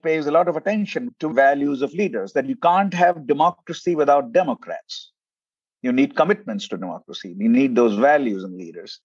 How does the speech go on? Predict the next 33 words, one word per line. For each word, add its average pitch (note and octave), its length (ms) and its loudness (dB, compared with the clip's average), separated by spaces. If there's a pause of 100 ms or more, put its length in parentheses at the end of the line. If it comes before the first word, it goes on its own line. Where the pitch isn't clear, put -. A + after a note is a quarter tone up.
(640)
So D#3 440 4
this G#3 240 0
particular F3+ 440 -2
volume D3+ 320 2
is C3 80 -2
emphasizing D3 760 0
that. A2+ 300 0 (400)
Dahl G#3 400 4
hints D#3+ 400 -10
at A2+ 140 -10
that. G#2+ 340 -4 (340)
And D3 420 0 (120)
Barrington F3 560 0
Moore, C#3+ 140 2
these D#3+ 160 0
are D3+ 40 -4
the E3 100 4
early E3 420 2 (220)
democracy B2+ 440 -4
scholars A#2 320 2
in A#2+ 80 -2
the B2 60 2
nineteen C3+ 300 -2
sixties, A#2 300 -6
they D#3+ 160 4
hint D#3+ 240 -2
at A#2 160 -2
that. A2+ 300 2
But A#2 240 0
Dahl E3+ 300 4
also D#3 440 2
points C3+ 440 -6
out G2 260 0